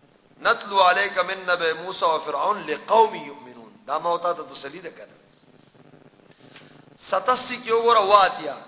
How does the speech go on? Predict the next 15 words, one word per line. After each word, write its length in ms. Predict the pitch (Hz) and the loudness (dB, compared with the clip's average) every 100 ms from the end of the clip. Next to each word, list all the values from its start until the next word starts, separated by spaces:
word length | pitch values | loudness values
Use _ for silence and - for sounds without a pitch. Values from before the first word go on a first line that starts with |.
| - - _ _ _ _ _ _ _ _ _ | -20 -20 _ _ _ _ _ _ _ _ _
ستسی. 640 | 160 156 180 - - 117 - 139 127 - - - - - - - - _ - - - - _ _ _ _ 50 - - _ _ _ - _ _ _ _ | -18 -8 -8 -8 -14 -18 -16 -16 -16 -18 -20 -16 -14 -14 -18 -20 -20 _ -20 -20 -20 -20 _ _ _ _ -20 -20 -20 _ _ _ -20 _ _ _ _
واتیا 500 | 135 175 156 - 127 | 0 2 4 0 -10
کې. 160 | 104 - - - - - _ 143 143 _ - _ _ _ _ _ 50 - - _ 151 _ 143 147 151 147 _ 139 147 135 117 _ _ _ _ 147 _ 147 131 _ _ - _ - - | -12 -16 -20 -20 -20 -20 _ _ _ _ -20 _ _ _ _ _ -20 -20 -20 _ _ _ _ _ _ _ _ _ _ _ _ _ _ _ _ _ _ _ _ _ _ -20 _ -18 -12
لا 340 | 139 208 247 254 | 2 6 10 8
يصدنك 720 | - 226 - 247 240 233 208 | 6 0 0 0 2 0 4
عن 160 | 208 | 2
آيات 460 | 170 185 196 202 190 | 6 6 6 4 0
الله 460 | 185 185 196 170 - - 160 | -6 2 4 4 -2 -6 0
بعد 300 | 170 175 165 | 0 0 -2
إذ 200 | 151 151 170 | -6 -8 -8
أنزلت 440 | 208 180 170 151 143 | -8 -6 -8 -8 -8
إليك 260 | 135 131 - | -12 -12 -14
وادع 500 | 123 208 285 285 233 | 2 6 6 4 2
إلى 420 | 220 202 185 170 | 2 4 6 4
ربك 240 | 165 156 | 0 -6